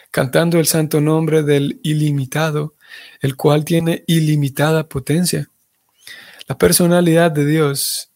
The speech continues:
ilimitada en cuanto a potencia y trascendental por sus atributos,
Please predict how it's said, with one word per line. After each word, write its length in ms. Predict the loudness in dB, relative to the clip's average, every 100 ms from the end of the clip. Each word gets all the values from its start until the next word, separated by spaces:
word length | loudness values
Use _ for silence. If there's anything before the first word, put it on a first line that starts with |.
| -4
ilimitada 680 | -2 0 0 0 2 2 0
en 80 | -2
cuanto 320 | -6 -6 -8
a 80 | -10
potencia 680 | -8 -2 0 0 -4 -8
y 80 | -10
trascendental 840 | -10 -10 -8 -6 -6 -6 -2 -2 -2
por 200 | -8 -10
sus 260 | -12 -8
atributos, 760 | -8 -2 -2 2 0 -2 -8